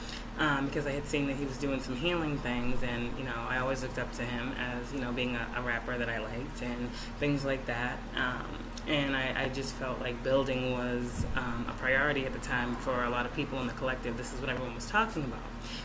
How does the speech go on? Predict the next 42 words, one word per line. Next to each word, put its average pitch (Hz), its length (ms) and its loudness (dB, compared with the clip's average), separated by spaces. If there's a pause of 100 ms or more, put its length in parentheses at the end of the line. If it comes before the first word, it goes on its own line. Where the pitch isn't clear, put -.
So 240 140 6
I 240 60 10
reached 233 320 4
out, 175 200 4
and 151 140 4
we 160 100 4
had 156 140 2
exchanged 147 460 2
a 143 40 2
couple 151 240 0
emails 139 420 2
back 127 220 -2
and 127 120 -4
forth, 123 380 -2 (400)
um, 139 540 0 (220)
dropped 147 300 4
a - 20 2
couple 139 400 0
gems, 127 560 0
right? 131 360 0 (120)
Um, 131 420 0
and 139 100 4
I 143 120 4
was 147 120 2
expe-, - 280 0 (280)
kind 302 200 6
of 220 140 2
hoping 180 400 4
it 160 100 4
would 147 140 4
go 143 160 6
a 143 40 2
little 139 160 2
bit 127 120 -2
further 127 280 0
than 120 160 0
it 120 120 -2
did. 117 280 -2
It 220 140 2
didn't. 131 320 2
It's 151 100 -2
okay. 117 340 0